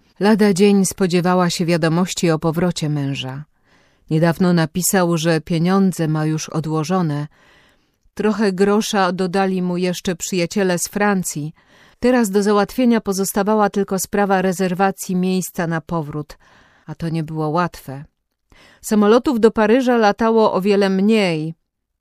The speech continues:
Wyjeżdżać z Polski mogli tylko uprzywilejowani albo tacy, którzy ze względów służbowych lub rodzinnych dysponowali specjalnym zezwoleniem.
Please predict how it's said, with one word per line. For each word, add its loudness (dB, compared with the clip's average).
Wyjeżdżać 0
z -4
Polski -2
mogli -4
tylko -2
uprzywilejowani 0
albo -4
tacy, -4
którzy -6
ze -4
względów -4
służbowych 0
lub -4
rodzinnych -2
dysponowali 2
specjalnym 0
zezwoleniem. -2